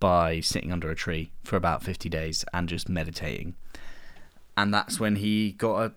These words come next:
sense of clarity. Now, Buddhism nowadays,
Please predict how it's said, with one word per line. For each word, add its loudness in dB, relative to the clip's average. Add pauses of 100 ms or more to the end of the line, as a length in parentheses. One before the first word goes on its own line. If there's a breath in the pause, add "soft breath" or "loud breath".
sense 0
of -8 (600)
clarity. 0 (1080)
Now, 8
Buddhism 8
nowadays, 6